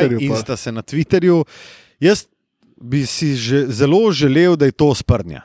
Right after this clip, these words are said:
Speaker 2: da se malo z-, hecajo te.
Speaker 1: Malo je zgledal kot
Speaker 2: Sam je
Speaker 1: sprdnja.
Speaker 2: pa res zgledal tako malo, malo brez veze na nož, tako.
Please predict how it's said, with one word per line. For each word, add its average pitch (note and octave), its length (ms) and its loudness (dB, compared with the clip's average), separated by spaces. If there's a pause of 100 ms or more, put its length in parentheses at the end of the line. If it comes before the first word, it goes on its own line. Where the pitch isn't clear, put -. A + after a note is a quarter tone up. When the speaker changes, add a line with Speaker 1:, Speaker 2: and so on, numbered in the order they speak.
Speaker 2:
da A#2 220 -6
se C3 140 -6
malo C3 200 -2
z-, G#2+ 180 -8
hecajo A2+ 440 -2
te. D3 120 -2
Speaker 1:
Malo A3 180 2
je C#4 120 2
zgledal A#2+ 420 -2
kot - 160 -10
Speaker 2:
Sam F#3+ 220 2
je C4 120 2
Speaker 1:
sprdnja. F3 60 -2
Speaker 2:
pa F#3+ 100 2
res B3 200 2
zgledal A3+ 360 2
tako A3 300 2
malo, C4 420 2
malo C4 260 0
brez A#3+ 260 0
veze A3+ 280 0
na F#3+ 120 2
nož, G2 320 -2
tako. G2+ 320 0